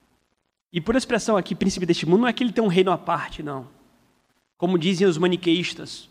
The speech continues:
é o bem contra o mal, não é isto. Não é um, um reino à parte. O reino é de Deus. Quem reina é o Senhor. Mas em seu reino,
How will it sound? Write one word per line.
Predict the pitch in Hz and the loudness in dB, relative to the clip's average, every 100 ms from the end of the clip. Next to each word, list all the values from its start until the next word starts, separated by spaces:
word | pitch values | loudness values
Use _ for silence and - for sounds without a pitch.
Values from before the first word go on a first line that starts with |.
| _ _ | _ _
é | - | -2
o | 185 | 0
bem | 160 185 190 | 4 4 4
contra | 190 165 160 | 0 -4 -2
o | 151 | -2
mal, | 147 | 0
não | 156 254 | -2 -2
é | 180 | -2
isto. | 156 - - _ _ _ _ _ _ _ _ _ _ _ _ | -4 -8 -18 _ _ _ _ _ _ _ _ _ _ _ _
Não | - 180 | -4 0
é | 247 | 2
um, | 247 202 - | 2 0 -2
um | 208 | 0
reino | 160 160 185 165 | 2 6 6 6
à | 131 | -2
parte. | - 151 - - | -6 -8 -8 -2
O | 196 | 2
reino | 170 160 233 285 349 - | 4 6 6 6 4 0
é | 190 | -4
de | 180 | 0
Deus. | 233 170 143 - - - _ _ _ _ | 4 4 2 -8 -16 -18 _ _ _ _
Quem | 214 | 0
reina | 175 156 233 254 269 277 - - | 2 4 4 4 0 -4 -20 -12
é | - | -2
o | 190 | 0
Senhor. | - 285 175 175 - - - - _ _ _ _ _ _ _ _ - | 2 2 4 6 4 0 -16 -20 _ _ _ _ _ _ _ _ -2
Mas | 233 262 - - | 0 0 -2 -4
em | 277 277 | 2 2
seu | - 339 349 | 2 0 0
reino, | 202 196 214 220 220 254 | 2 4 4 4 0 -4